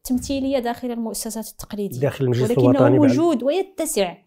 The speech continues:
Speaker 2: مم.
Speaker 1: وفيه جزء كبير من الشباب، وهذا الشيء
Speaker 2: ما
Speaker 1: بالنسبة
Speaker 2: تقولي
Speaker 1: لي
Speaker 2: بأنه
Speaker 1: عادي.
Speaker 2: الناس أغلبيتهم مقلقين وغاضبين وما عاجبهمش التسيير لحد الآن.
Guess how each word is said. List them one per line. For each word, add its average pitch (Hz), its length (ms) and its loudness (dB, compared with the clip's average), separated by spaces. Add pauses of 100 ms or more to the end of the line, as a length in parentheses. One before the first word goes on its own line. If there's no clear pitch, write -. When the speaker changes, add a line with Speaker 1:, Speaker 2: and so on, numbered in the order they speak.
(220)
Speaker 2:
مم. 123 120 -16
Speaker 1:
وفيه 254 240 0
جزء 220 260 -6
كبير 240 320 -2
من 233 60 -4
الشباب، 190 460 -6
وهذا 190 100 -8
الشيء 113 220 -8
Speaker 2:
ما 120 40 -2
Speaker 1:
بالنسبة 190 180 -6
Speaker 2:
تقولي 143 200 4
Speaker 1:
لي 139 60 2
Speaker 2:
بأنه 143 240 6
Speaker 1:
عادي. 139 300 8
Speaker 2:
الناس 156 360 2
أغلبيتهم 135 580 0
مقلقين 131 540 0
وغاضبين 120 560 -2
وما 117 180 -6
عاجبهمش 120 520 -10
التسيير - 400 -4
لحد 104 180 -10
الآن. 104 240 -12